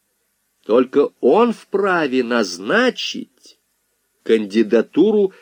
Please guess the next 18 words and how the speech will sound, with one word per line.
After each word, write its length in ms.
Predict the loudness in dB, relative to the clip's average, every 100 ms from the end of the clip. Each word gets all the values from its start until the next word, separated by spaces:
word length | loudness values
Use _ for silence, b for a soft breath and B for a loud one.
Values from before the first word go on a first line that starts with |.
| b
секретаря 760 | -8 -2 0 2 2 2 2 0
комсомольской 640 | -2 -8 -6 -4 -4 -6
организации 640 | -6 -8 -6 -6 -6 -6 -6
цеха, 500 | -6 -4 -4 -4 -18 _ _ _
сориентировав, 1300 | 0 4 6 4 4 0 -4 0 4 4 4 0 -2
кого 300 | -2 0 0
нужно, 500 | 0 -2 -2 -6 -8 _ _
за 300 | -6 -2 0 -2
три 200 | -4 -6
дня 420 | -4 -4 -4 -6
до 100 | -10 -8
собрания, 640 | -6 -4 -4 -6 -10 -14 _ _ _ _ _ _
и 120 | -10
так 240 | -10 -10 -8
далее, 580 | -4 -2 0 -2 -4 -8 _ _ _
и 120 | -12
тому 260 | -8 -8 -6
подобное. 500 | -4 -4 -6 -12